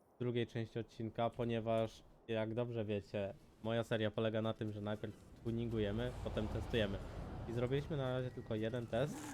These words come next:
a ten test polegał na tym, że po prostu przetestowaliśmy jego maksymalną prędkość. Aczkolwiek ja na drugiej części filmu się wyciszam, podgłaśniam gierkę i wysłuchacie dźwięku silnika, dlatego też na chwilę obecną,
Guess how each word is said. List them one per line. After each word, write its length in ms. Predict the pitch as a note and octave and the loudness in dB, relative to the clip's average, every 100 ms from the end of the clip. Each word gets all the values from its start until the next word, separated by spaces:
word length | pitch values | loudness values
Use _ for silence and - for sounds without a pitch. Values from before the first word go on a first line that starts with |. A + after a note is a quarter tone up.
| - - - - - - - - - - - - | -8 -8 -10 -10 -12 -12 -14 -16 -18 -20 -12 -2
a 100 | A#2 | 2
ten 280 | - C3+ C3+ | 8 8 8
test 260 | B2+ - | 2 2
polegał 380 | - A2+ A2+ A2 | -2 0 2 0
na 140 | A2 | -2
tym, 200 | A2+ A2+ | -2 -2
że 140 | G#2+ G#2 | -2 -2
po 120 | G#2+ | -4
prostu 300 | A#2 A2 C3 | -6 -6 -6
przetestowaliśmy 680 | - C#3+ D3 D3+ D3+ D3 D#3 | -4 -4 -2 2 2 2 -2
jego 140 | D3 | -2
maksymalną 420 | D3 C#3+ D3 D3+ | -4 -4 -4 -4
prędkość. 380 | D3 D3 - B2 - | -2 -2 -2 -6 -4
Aczkolwiek 540 | E3 - - B2 C3+ C3 - - - - - G#2+ | -4 -2 -2 0 2 0 -4 -16 -18 -14 -8 -2
ja 180 | A#2+ B2 | 2 2
na 120 | A2+ | 2
drugiej 260 | G#2+ A2 G#2+ | 0 0 0
części 320 | A2+ G#2 - | 0 -2 -4
filmu 240 | A2 A2 A2 G2+ - | -4 -2 0 -2 -4
się 80 | |
wyciszam, 580 | F#2+ G2 A2 A2+ F3 F#3+ - - C#3 | -4 -4 -4 -2 0 0 -4 -8 -4
podgłaśniam 440 | C#3 C3+ C3 B2 | 0 0 0 -2
gierkę 400 | B2 A#2+ B2+ A#2 A2 - - C#3 | -2 -2 0 0 -2 -12 -8 -4
i 60 | |
wysłuchacie 600 | C#3 C#3+ B2+ A2+ A2+ A#2+ A2 - - - A#2 | 0 0 2 0 0 0 -2 -6 -20 -12 -2
dźwięku 280 | A#2+ A2+ A2+ | 0 0 -2
silnika, 340 | B2 A2+ G#2+ | -2 0 0
dlatego 540 | G#2+ B2 G#2+ A2 G#2 G#2+ - A#2+ | 0 -2 0 2 0 -2 -8 -6
też 260 | A2 G#2 - - G#2+ | -4 -4 -10 -12 -10
na 80 | |
chwilę 280 | G#2 A#2+ A2+ | -8 -6 -4
obecną, 540 | G#2 A2 A2 - G#2 | -2 0 -2 -2 -6